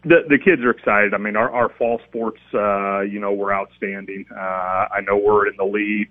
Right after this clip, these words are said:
both boys and girls, in the overall for the N C C All Sports, uh, trophy right now coming out of the fall sports season. But with football playing in, in the regional Friday night, uh, you know, against a, a really good Fort Wayne Dwenger team, um, you know, the kids are excited. You know, it, it's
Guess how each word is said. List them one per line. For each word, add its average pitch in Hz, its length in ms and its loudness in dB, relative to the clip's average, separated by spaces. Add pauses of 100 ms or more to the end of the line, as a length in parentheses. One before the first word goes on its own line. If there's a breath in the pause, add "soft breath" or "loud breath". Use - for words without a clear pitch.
both 104 280 0
boys 104 280 4
and 101 100 -12
girls, 101 420 0
in 92 60 -14
the 98 140 0
overall 98 520 4
for - 60 -16
the 98 160 -8
N 98 60 -8 (120)
C 101 120 -16 (100)
C 101 140 -6
All 95 160 -6
Sports, 101 400 -6 (680 soft breath)
uh, 92 440 -2
trophy 107 400 0
right 101 280 0
now 98 160 -2
coming 98 280 -4
out 95 180 -4
of 90 80 -6
the - 40 -20
fall 98 200 -4
sports 98 400 -4
season. 98 340 -6
But 98 180 -2 (440 loud breath)
with 113 240 4
football 131 340 4
playing 120 400 0
in, 127 220 -6
in 117 80 -6
the 110 80 -6
regional 113 480 -6
Friday 113 320 -4
night, 113 480 -4
uh, 104 240 -4
you 104 100 -4
know, 101 160 -6
against 101 300 -10
a, 110 40 -2
a 104 240 -4
really 104 280 -2
good - 260 -4
Fort 113 160 -2
Wayne 104 200 -2
Dwenger 104 360 -4
team, 104 320 -8 (480 soft breath)
um, 90 580 -6
you 95 120 -8
know, 92 80 -2
the 90 80 -6
kids - 320 -6
are 104 80 4
excited. 104 720 4
You 101 80 -2
know, 98 140 0
it, 98 100 2
it's 98 240 -4